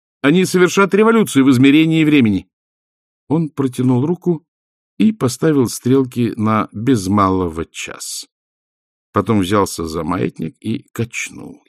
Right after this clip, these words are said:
его. Мир продолжал существовать. «Видите? Вселенная не останавливается даже ради моих часов», продолжал Джереми.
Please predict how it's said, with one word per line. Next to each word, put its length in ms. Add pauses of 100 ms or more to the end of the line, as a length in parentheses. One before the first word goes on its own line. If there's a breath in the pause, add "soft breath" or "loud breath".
его. 420 (840)
Мир 320
продолжал 680
существовать. 880 (760)
«Видите? 460 (460)
Вселенная 560
не 100
останавливается 1000
даже 280
ради 220
моих 260
часов», 520 (100)
продолжал 460
Джереми. 440